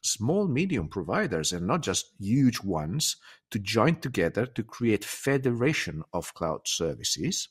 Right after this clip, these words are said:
And this, of course, will create an alternative in the market.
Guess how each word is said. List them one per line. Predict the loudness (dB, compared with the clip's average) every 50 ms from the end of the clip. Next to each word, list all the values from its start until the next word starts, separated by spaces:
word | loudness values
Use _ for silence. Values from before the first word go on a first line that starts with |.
| _ _ _ -18 -16 -16 -16 -18 -20 -18 _ -4
And | -2 -2 2 2
this, | 2 2 4 2
of | -2 -4 -6 -8
course, | -4 -2 0 2 2 0 0 -2
will | -2 -4 -4
create | -4 -2 0 0 0 0 -2
an | -4 -4
alternative | -4 -4 -6 -4 -2 0 0 0 -2 -4 -4 -4 -6 -4
in | -4 -6 -4
the | -4 -4
market. | -4 -6 -8 -10 -10 -12 -12 -12 -14